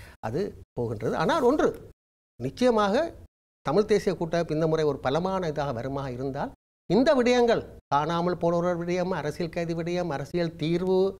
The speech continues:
மற்றும் பிரச்சனைகள் ப-, ப-, அ-, அனைத்தும் நாங்கள் நிச்சயமாக எங்களுடைய, ஆ, ம-, மானிஃபெஸ்டோவில், எங்களுடைய தேர்தல் விஞ்ஞாபனத்திலே நிச்சயமாக இது உள்வாங்கப்பட்டிருக்கும் என்று கருதுகிறேன்.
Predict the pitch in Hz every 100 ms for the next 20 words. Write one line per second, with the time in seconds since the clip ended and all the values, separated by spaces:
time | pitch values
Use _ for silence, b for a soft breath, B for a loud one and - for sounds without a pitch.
0 | _ _ _ _ 131 143 - 214 196 190
1 | 190 185 185 170 165 175 160 - - -
2 | 143 135 151 175 208 302 - - 139 147
3 | 147 165 - 214 196 180 247 311 156 160
4 | 160 160 233 370 - _ _ _ _ 117
5 | 113 113 110 - - - 185 147 135 127
6 | 127 160 170 190 185 170 147 135 131 -
7 | 175 208 196 180 156 180 190 180 165 185
8 | 233 170 160 175 170 156 165 175 165 156
9 | 156 160 170 143 147 156 247